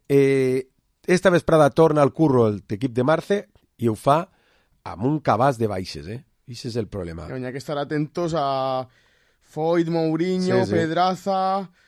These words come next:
Speaker 2: Tomàs, a veure si a Chelsea recuperem algú.
Speaker 1: Claro, és que si recuperes a Foyt o Mourinho, tens un equip titular per anar a Elx.
Speaker 2: Sí.
Speaker 1: No?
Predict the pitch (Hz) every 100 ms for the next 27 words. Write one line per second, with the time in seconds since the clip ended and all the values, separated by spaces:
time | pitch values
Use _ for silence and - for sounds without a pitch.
0 | _ _ _ _ _ _ - 185 190 196
1 | 196 202 208 - - _ _ _ 147 151
2 | 165 185 175 175 165 196 175 180 180 196
3 | 170 143 175 190 131 _ 110 123 117 -
4 | 120 - - 120 110 107 110 139 147 135
5 | - 156 160 143 - 143 139 139 151 160
6 | 180 196 190 - 165 151 127 127 120 120
7 | 123 127 117 117 113 127 147 110 - -
8 | 160 - _ _ _ _ _ _ - 110
9 | 156